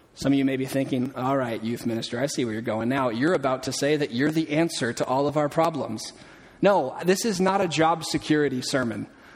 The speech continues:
Um, I'm not trying to show you your great need to have me at the church because I'm gonna tell you right now, I'm not the answer to this either. All of the kids, again, in these studies who ended up leaving the church later in life were actively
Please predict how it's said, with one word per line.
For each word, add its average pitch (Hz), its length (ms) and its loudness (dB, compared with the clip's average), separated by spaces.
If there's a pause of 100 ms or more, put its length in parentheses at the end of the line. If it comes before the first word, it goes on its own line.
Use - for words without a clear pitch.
(140)
Um, 160 340 4
I'm 170 120 4
not 185 200 0
trying 190 260 4
to 165 60 0
show 180 200 4
you 180 160 0
your 170 220 4
great 165 340 2
need 160 320 2
to 151 80 2
have 160 320 2
me 160 300 4
at 160 260 -2
the 139 60 0
church 160 420 0
because 160 380 2
I'm 160 120 2
gonna 165 120 2
tell 170 180 0
you 160 140 2
right 151 100 0
now, 160 300 2 (240)
I'm 196 280 2
not 151 220 0
the 135 160 0
answer 123 320 -2
to 135 160 -2
this 135 260 -2
either. 160 340 0 (1000)
All 180 180 6
of 185 160 -4
the 175 60 2
kids, 196 320 2
again, 196 260 2
in 190 300 2
these 190 200 0
studies 190 460 0
who 165 140 2
ended 175 200 0
up 156 120 2
leaving 185 400 2
the 165 60 0
church 180 360 -2
later 175 320 2
in 160 120 2
life 170 300 0
were 170 160 0
actively 185 760 0